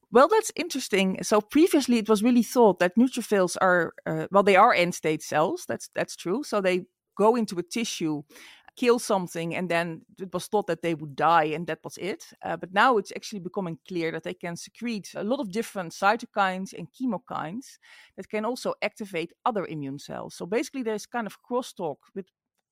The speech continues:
almost all other immune cells, especially also with dendritic cells. So, um, there's really is also a direct cell-cell contact between neutrophils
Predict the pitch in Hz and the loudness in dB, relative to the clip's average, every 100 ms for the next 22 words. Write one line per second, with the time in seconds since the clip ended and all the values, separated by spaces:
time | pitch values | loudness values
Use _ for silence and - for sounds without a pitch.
0 | - 240 226 180 - 220 247 - 170 214 | -2 0 0 -4 -8 -6 -4 -2 -4 -4
1 | 240 240 233 - 220 254 392 - _ _ | -6 -6 -6 -8 -10 -8 -12 -20 _ _
2 | - _ _ 208 - - 262 240 240 214 | -20 _ _ -12 -8 -8 -6 -6 -4 -4
3 | 180 165 156 151 226 - 254 302 453 - | -4 -6 -6 -8 -10 -8 -8 -6 -10 -16
4 | - - 214 208 202 - 185 180 180 180 | -20 -10 -4 -2 -2 -4 -8 -8 -8 -8
5 | 233 220 185 - - - 214 190 170 165 | -8 -8 -8 -10 -12 -12 -8 -6 -4 -4
6 | - 170 165 180 208 247 - - - - | -6 -6 -4 -4 -4 -8 -14 -20 -16 -6
7 | 180 180 220 240 - 214 185 160 156 175 | -6 -6 -6 -6 -6 -12 -8 -10 -10 -14
8 | 190 180 208 233 - 180 170 | -12 -10 -10 -12 -12 -10 -10